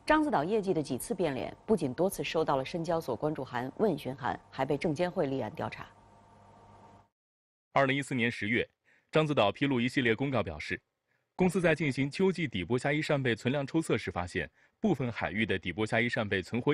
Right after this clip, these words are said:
Speaker 2: 后，综合判定公司海洋牧场发生了自然灾害。主要原因为北黄海冷水团低温及变温、北黄海冷水团和辽南沿岸流封面影响、营养盐变化等综合因素。为此，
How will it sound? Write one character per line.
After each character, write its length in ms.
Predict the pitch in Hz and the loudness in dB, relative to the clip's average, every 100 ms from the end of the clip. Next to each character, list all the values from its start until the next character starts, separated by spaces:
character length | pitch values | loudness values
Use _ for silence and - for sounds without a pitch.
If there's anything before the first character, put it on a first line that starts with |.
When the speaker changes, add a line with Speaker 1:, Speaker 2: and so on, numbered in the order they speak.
| - | 4
Speaker 2:
后， 140 | 156 143 | 4 4
综 160 | 165 | 2
合 100 | 127 | 0
判 180 | 131 120 | 2 0
定 120 | 110 | 0
公 140 | 120 131 | -2 -2
司 100 | 127 | -2
海 160 | 92 | -2
洋 160 | 87 117 | -2 -2
牧 100 | 147 | -4
场 200 | - 78 | -6 -2
发 140 | 107 | -2
生 140 | 113 117 | 0 -4
了 60 | |
自 160 | - 139 | -2 -2
然 140 | 92 | 0
灾 160 | 95 123 | -2 -2
害。 200 | 104 78 _ _ _ - - _ | -2 -6 _ _ _ -20 -20 _
主 100 | 135 | 4
要 120 | 147 | 4
原 160 | 151 160 | 4 -2
因 140 | 180 | -2
为 240 | 92 85 - _ - | -2 -4 -4 _ 2
北 140 | 113 | 4
黄 200 | 107 143 180 | 4 2 0
海 140 | 104 | -2
冷 180 | 101 160 | -2 -2
水 160 | 104 | -4
团 240 | - 87 107 | -2 -2 -2
低 140 | 139 | 0
温 200 | 135 147 - | 0 -2 -4
及 140 | - | -2
变 220 | 135 143 90 | 0 0 0
温、 180 | 110 - _ _ _ _ _ _ | 0 0 _ _ _ _ _ _
北 120 | 131 | 2
黄 180 | 131 170 | 4 2
海 140 | 139 113 | 2 0
冷 140 | 139 | 0
水 120 | 117 | -4
团 320 | - 85 101 - | -2 -2 -4 -6
和 160 | - 123 | 2 4
辽 200 | 120 147 | 4 2
南 200 | 143 156 | 0 0
沿 140 | 110 | 0
岸 180 | 151 151 | 0 0
流 140 | 95 107 | -2 -2
封 200 | 170 185 | 0 -2
面 160 | 101 | 0
影 120 | 90 | -2
响、 260 | 113 76 71 _ _ _ - _ | -2 -2 -6 _ _ _ -20 _
营 140 | 123 208 | 2 4
养 160 | 160 | 4
盐 140 | 104 147 | 0 0
变 160 | 190 | 0
化 160 | 143 120 | 0 -2
等 140 | 90 | -2
综 180 | 80 160 | -4 -2
合 100 | 110 | -2
因 140 | 85 90 | -4 -6
素。 220 | 92 - _ _ - _ _ - - | -8 -10 _ _ -20 _ _ -18 2
为 120 | 131 | 2
此， 180 | - | 2